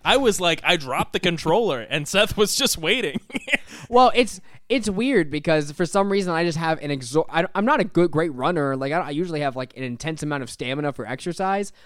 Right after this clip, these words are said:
Speaker 2: Like, normally I'm the kind of guy who does a set of, like,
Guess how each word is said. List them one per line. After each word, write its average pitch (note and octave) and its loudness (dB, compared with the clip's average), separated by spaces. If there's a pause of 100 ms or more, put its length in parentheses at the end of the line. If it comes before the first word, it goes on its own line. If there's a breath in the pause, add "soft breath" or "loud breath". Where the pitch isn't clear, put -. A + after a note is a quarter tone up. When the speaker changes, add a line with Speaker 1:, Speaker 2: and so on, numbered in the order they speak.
(120 soft breath)
Speaker 2:
Like, E3 0
normally A3 4
I'm E3 -4
the D#3+ -10
kind D#3 -2
of C#3+ -2
guy C#3+ 2
who D3 0
does C#3+ 0 (340 soft breath)
a C#3+ -4
set E3 0
of, C3+ 0
like, A#2+ -6